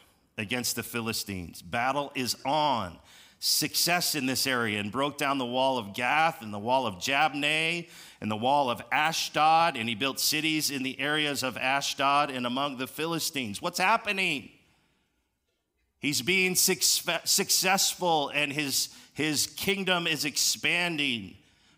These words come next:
Verse seven, notice the divine dependence.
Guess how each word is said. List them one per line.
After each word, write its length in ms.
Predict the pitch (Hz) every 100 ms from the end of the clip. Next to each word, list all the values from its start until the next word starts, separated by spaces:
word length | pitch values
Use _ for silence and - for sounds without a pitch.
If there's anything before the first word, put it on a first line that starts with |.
| -
Verse 200 | 139 -
seven, 480 | - 165 139 110 98
notice 580 | 110 135 185 196 190 -
the 360 | 175 175 165
divine 840 | 131 147 117 156 170 175 175 170
dependence. 1200 | 143 160 - 160 156 147 135 90 - - - -